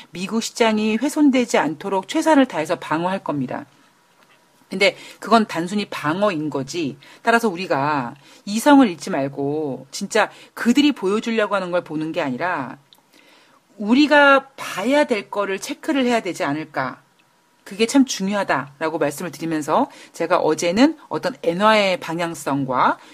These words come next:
우리가 항상 어깨에 짊어지고 가야 되는 북한에 대한 이야기를 했습니다. 그래서 오늘은 십삼 일 수요일 뉴욕 주식시장을 한번 살펴볼 거고요. 그리고 지금 이 시점에서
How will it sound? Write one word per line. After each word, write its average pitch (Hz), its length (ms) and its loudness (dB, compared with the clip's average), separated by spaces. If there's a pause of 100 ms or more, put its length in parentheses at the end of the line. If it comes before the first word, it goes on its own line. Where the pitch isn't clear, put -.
(180)
우리가 190 440 2
항상 285 460 6
어깨에 190 400 -4
짊어지고 185 600 -4
가야 156 260 -2
되는 226 300 2 (200)
북한에 254 580 2
대한 160 300 -6
이야기를 143 400 -6
했습니다. 156 480 -10 (220)
그래서 185 220 -2
오늘은 190 600 2 (540)
십삼 320 400 0
일 302 200 4
수요일 320 440 -2
뉴욕 196 240 -6
주식시장을 202 720 -6
한번 196 200 -4
살펴볼 202 440 -4
거고요. 147 560 -4 (380)
그리고 247 500 0 (280)
지금 226 420 2 (560)
이 220 120 -4
시점에서 254 840 0